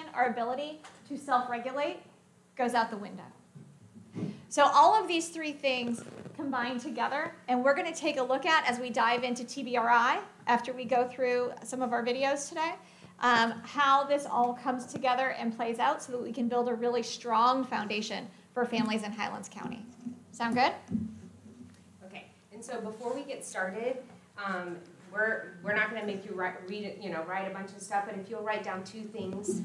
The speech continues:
Speaker 2: for me and for Marissa before you start is, I want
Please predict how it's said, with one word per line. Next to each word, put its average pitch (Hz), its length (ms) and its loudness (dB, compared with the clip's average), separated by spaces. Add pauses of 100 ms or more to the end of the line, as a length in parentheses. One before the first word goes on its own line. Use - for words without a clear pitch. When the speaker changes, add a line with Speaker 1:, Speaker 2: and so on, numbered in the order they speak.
(160)
Speaker 2:
for 208 300 -4
me 220 340 0 (440)
and 185 160 -6
for 202 120 -2
Marissa 233 520 -2 (680)
before 202 320 -6
you 202 260 -2
start 190 240 -2 (100)
is, - 380 0
I - 100 -6
want - 280 -2